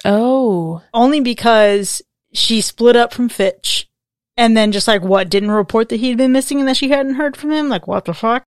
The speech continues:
Speaker 2: I think if there's a sequel, she's gonna be on it at some point. But I had hoped, like,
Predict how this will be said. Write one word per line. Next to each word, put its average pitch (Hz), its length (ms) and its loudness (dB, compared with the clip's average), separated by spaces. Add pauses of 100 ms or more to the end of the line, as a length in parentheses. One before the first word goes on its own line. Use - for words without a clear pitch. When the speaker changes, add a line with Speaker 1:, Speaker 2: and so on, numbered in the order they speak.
Speaker 2:
I 240 40 0
think 277 120 2
if 294 60 0
there's 233 160 4
a 185 60 0
sequel, 214 520 2 (160)
she's 202 180 -8
gonna 202 140 -2
be 185 180 -2
on 180 200 -2
it 180 160 -4
at 175 140 -10
some 190 180 -2
point. 208 400 -2 (440)
But 196 380 0 (300)
I 226 160 2
had 220 140 4
hoped, 226 500 0
like, 202 340 -2